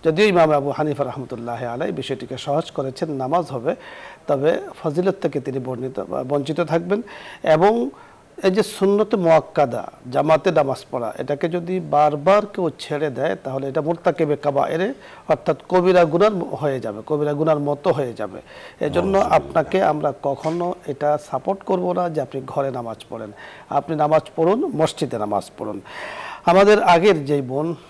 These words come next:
Speaker 1: আপনি প্রশ্ন করেছেন ইশরাকের নামাজের একবার just টাইম বলে দেওয়ার জন্য, আপনাকে বলবো যে এই টাইমটি আসলে, আহ, প্রতিনিয়ত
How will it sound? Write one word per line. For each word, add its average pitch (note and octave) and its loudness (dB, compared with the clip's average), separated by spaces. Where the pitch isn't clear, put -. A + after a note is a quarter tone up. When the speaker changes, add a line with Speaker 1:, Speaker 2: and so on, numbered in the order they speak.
Speaker 1:
আপনি C#3 -6
প্রশ্ন A#2+ -10
করেছেন C#3 -8
ইশরাকের F3+ -6
নামাজের B2+ -6
একবার D3+ 2
just C#3+ -2
টাইম C#3 -2
বলে B2+ -6
দেওয়ার G#2+ -8
জন্য, G#2 -14
আপনাকে D#3+ 0
বলবো F#3+ -2
যে F3+ -4
এই D#3+ -2
টাইমটি D3+ -2
আসলে, E3+ -4
আহ, C#3+ 0
প্রতিনিয়ত E3 0